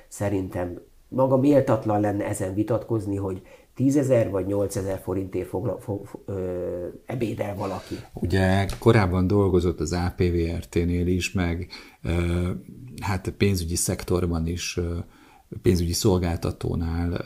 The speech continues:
Speaker 2: Ott is volt ilyen, ilyen reprezentációs keret?
Speaker 1: Természetesen,
Speaker 2: Tehát ez nem csak
Speaker 1: természetesen.
Speaker 2: az önkormányzati vállalatra, vagy az állami vállalatra
Speaker 1: Nem,
Speaker 2: jellemző?
Speaker 1: nem. Ez, ez, ez, ö, majdnem minden cégnek van reprezentációs, ö,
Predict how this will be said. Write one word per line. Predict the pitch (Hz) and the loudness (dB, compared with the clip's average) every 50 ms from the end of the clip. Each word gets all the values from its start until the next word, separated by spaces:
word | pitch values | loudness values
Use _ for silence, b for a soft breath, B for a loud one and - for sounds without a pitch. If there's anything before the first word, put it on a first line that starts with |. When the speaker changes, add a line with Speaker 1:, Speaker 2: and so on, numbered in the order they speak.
| - - | -8 -6
Speaker 2:
Ott | - - 107 - - | -2 -2 0 2 2
is | 117 - - | 2 2 4
volt | 98 98 101 98 - - | 4 4 4 4 2 2
ilyen, | 139 156 147 110 95 92 | 2 4 4 4 4 4
ilyen | 87 87 87 | 2 2 0
reprezentációs | 90 85 - - 92 90 85 90 87 82 80 - 87 85 - - - 139 123 104 98 | 0 -2 -2 0 0 0 0 0 -2 -2 -2 -2 -4 -4 -4 -2 0 2 2 2 2
keret? | 98 98 117 101 | 0 0 0 0
Speaker 1:
Természetesen, | 95 92 92 - - 101 - - 107 101 | 0 -2 -6 -8 -12 -12 -12 -10 -2 0
Speaker 2:
Tehát | 101 98 - | 0 4 6
ez | 110 104 | 6 8
nem | 123 127 127 117 | 10 10 8 8
csak | 120 - 101 | 6 4 2
Speaker 1:
természetesen. | 90 - 98 95 92 | 2 2 2 4 4
Speaker 2:
az | 92 92 | 6 6
önkormányzati | 113 110 101 98 - 107 92 95 95 92 92 87 92 - - 90 | 6 6 6 6 4 4 6 6 4 4 4 2 0 0 0 0
vállalatra, | 85 92 90 92 92 92 92 92 92 - - 92 90 87 | 2 2 2 4 4 4 2 2 0 0 -2 -2 -2 0
vagy | 82 82 82 85 | 0 0 0 0
az | 85 85 85 85 90 | 0 0 0 -2 -2
állami | 87 90 87 85 87 87 | 0 0 0 0 0 0
vállalatra | 85 87 85 85 82 82 85 85 - - - - 87 | 0 0 -2 -2 -2 -4 -6 -8 -10 -8 -6 -4 -4
Speaker 1:
Nem, | 82 | -4
Speaker 2:
jellemző? | 82 82 87 - - 117 110 107 104 - 120 | -2 0 2 2 2 2 2 0 -2 -4 -2
Speaker 1:
nem. | 120 120 117 113 110 113 | 0 2 2 0 0 0
Ez, | 120 147 151 151 135 131 | 2 2 2 2 2 0
ez, | - - - 143 139 127 117 | -2 4 6 6 6 6 4
ez, | 120 135 135 135 131 120 127 | 0 2 2 4 4 2 2
ö, | 127 123 123 123 123 123 123 120 | 4 4 6 6 6 6 4 4
majdnem | 120 120 123 120 107 104 101 | 4 2 2 2 2 2 2
minden | 104 98 101 98 92 92 | 0 0 0 -2 -2 -2
cégnek | - - 95 92 98 90 90 - | -2 0 0 0 0 -2 -4 -4
van | - 95 92 95 | -4 -4 -2 -2
reprezentációs, | 101 98 90 92 - 95 95 92 92 92 - 92 92 92 - - 107 104 98 - - - | -2 -4 -4 -4 -6 -6 -4 -4 -6 -6 -6 -6 -6 -6 -8 -10 -10 -10 -10 -10 -8 -6
ö, | 98 92 95 | -4 -2 -2